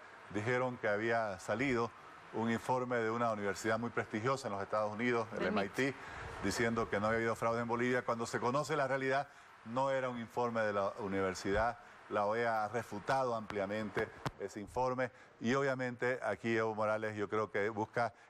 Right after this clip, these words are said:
Speaker 1: generar violencia y conflicto para distraer la atención de la opinión pública nacional e internacional de lo que es su responsabilidad sobre el fraude electoral que constituyó un verdadero golpe a la democracia y a la Constitución boliviana.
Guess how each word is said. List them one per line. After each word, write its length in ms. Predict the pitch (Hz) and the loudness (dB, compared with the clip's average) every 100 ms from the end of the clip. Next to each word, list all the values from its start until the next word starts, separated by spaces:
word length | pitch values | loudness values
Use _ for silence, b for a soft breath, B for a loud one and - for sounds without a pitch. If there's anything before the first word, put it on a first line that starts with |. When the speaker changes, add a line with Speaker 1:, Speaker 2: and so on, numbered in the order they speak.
| - | -6
Speaker 1:
generar 320 | 101 104 113 | -2 2 2
violencia 500 | 113 104 117 123 - | 2 2 2 0 0
y 60 | 117 | -2
conflicto 600 | 101 92 113 110 - 113 B B - | -2 -2 -2 -2 -2 -4 B B -2
para 400 | 113 113 117 117 117 | 0 2 0 -2 -8
distraer 460 | 95 90 101 107 113 | -10 -2 0 2 2
la 60 | |
atención 400 | 107 101 95 117 | 0 -2 -2 0
de 40 | 117 | 2
la 60 | |
opinión 240 | 98 104 107 | 0 -2 -2
pública 400 | 107 110 101 104 | 0 0 0 0
nacional 380 | 98 - 98 | -2 -2 -2
e 40 | 104 | 0
internacional 640 | 98 95 92 98 104 117 B B - | 0 0 0 0 0 0 B B -6
de 100 | 120 | 0
lo 180 | 120 113 | 0 0
que 140 | 139 | -2
es 80 | 147 | -2
su 140 | 131 | -2
responsabilidad 720 | 110 110 104 92 95 98 110 107 B | -2 -2 -4 -2 0 2 0 -2 B
sobre 280 | - - 104 | -8 -2 0
el 100 | 104 | 0
fraude 400 | - 123 127 123 | 0 0 2 0
electoral 420 | 113 104 110 113 | -2 -2 0 0
que 100 | 143 | 0
constituyó 520 | 135 104 101 98 104 113 | -4 -4 -4 0 2 2
un 80 | |
verdadero 400 | 113 107 110 117 | 2 2 2 2
golpe 240 | 104 117 113 | 0 0 0
a 20 | |
la 80 | 101 | 0
democracia 540 | 95 92 110 113 - | 0 -2 0 0 0
y 20 | |
a 60 | 101 | 0
la 100 | 90 | 0
Constitución 540 | 90 85 85 87 104 | -2 -4 -6 -4 -2
boliviana. 440 | 98 90 87 80 | 0 2 2 0